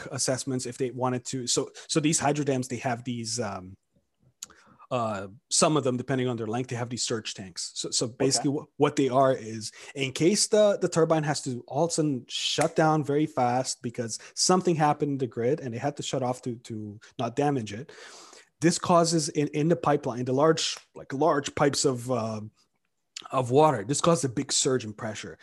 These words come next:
Speaker 1: So these
Speaker 2: Oh,
Speaker 1: tanks need
Speaker 2: okay.
Speaker 1: to be there in that, in that flow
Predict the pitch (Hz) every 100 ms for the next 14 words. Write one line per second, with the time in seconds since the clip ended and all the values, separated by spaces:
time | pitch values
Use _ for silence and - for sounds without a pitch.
0 | - - - 127 165 175 180 160 - 156
1 | 156 127 160 151 135 - 156 156 135 120
2 | - 143 143 123 - - 127 143 233